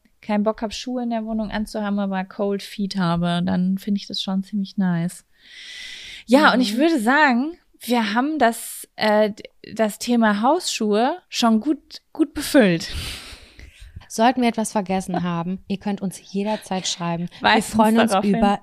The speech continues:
Speaker 2: Input. <laughs>
Speaker 1: Schickt uns Fotos von euren Hausschuhen. Von
Speaker 2: Oh ja,
Speaker 1: Puschen.
Speaker 2: das wär so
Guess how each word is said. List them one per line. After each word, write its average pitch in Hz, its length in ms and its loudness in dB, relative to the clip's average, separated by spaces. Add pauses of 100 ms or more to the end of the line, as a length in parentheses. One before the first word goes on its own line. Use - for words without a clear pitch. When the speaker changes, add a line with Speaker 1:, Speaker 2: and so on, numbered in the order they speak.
Speaker 2:
Input. 185 540 0
<laughs> 254 360 8
Speaker 1:
Schickt - 480 0
uns 233 260 0
Fotos 233 540 2
von 202 400 2
euren 190 460 0
Hausschuhen. 185 760 -2 (440)
Von - 180 -4
Speaker 2:
Oh 226 80 6
ja, 226 220 8
Speaker 1:
Puschen. 196 80 4
Speaker 2:
das 208 220 -2
wär 196 180 2
so 165 60 -4